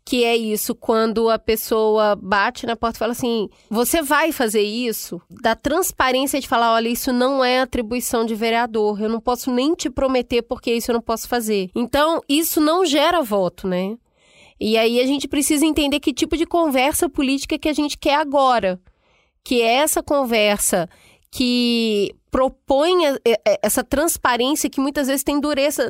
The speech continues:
nessa transparência, né? Tem negativas, que é, "Eu não vou conseguir fazer.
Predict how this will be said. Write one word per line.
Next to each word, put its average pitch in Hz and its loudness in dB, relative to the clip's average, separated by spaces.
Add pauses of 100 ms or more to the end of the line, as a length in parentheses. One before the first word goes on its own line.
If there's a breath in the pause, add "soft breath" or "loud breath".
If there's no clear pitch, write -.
nessa 214 0
transparência, 202 -2
né? 220 0
Tem 247 -2
negativas, 254 0 (440 soft breath)
que 311 0
é, 240 2
"Eu 226 0
não 262 0
vou 262 -2
conseguir 269 -2
fazer. 247 0